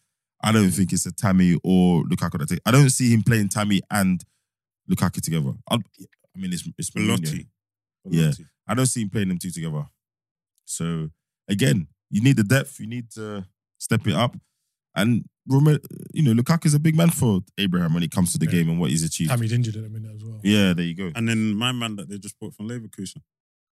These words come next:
Speaker 1: Who?
Speaker 2: Tees boy. He's, he
Speaker 1: Oh,
Speaker 2: play-, he
Speaker 1: but he's a
Speaker 2: plays
Speaker 1: winger.
Speaker 2: up top.
Speaker 1: He's a winger.
Speaker 2: Plays up, they play him up top as well.
Speaker 1: <laughs> Boy, let's see.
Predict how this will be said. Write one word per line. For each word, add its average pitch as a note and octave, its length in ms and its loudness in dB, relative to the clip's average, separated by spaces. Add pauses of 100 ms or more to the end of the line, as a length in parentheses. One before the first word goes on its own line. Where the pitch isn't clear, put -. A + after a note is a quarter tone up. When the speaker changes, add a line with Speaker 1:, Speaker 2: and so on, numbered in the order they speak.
(180)
Speaker 1:
Who? F#2+ 180 0 (1040)
Speaker 2:
Tees G#2 320 -4
boy. F#2 200 -14 (1200)
He's, A#2 160 -8
he G#2 120 -6
Speaker 1:
Oh, A#2 40 2
Speaker 2:
play-, E3 380 8
he D#3 60 6
Speaker 1:
but B2+ 100 4
he's D3+ 120 6
a E3 40 2
Speaker 2:
plays D#3+ 60 2
Speaker 1:
winger. F3+ 140 4
Speaker 2:
up G2 60 4
top. D#2+ 60 -6
Speaker 1:
He's A2+ 100 0
a C3 60 2
winger. B2+ 240 2 (160)
Speaker 2:
Plays D3 180 -10
up, C#3 80 -14
they C3+ 100 -14
play D3+ 160 -14
him C#3+ 100 -8
up A2+ 80 -14
top D3+ 280 -16
as B2+ 100 -16
well. C#3+ 440 -6
Speaker 1:
<laughs> - 180 -16 (1040)
Boy, C#2 200 -4 (300)
let's E2 160 -4
see. D2+ 260 -6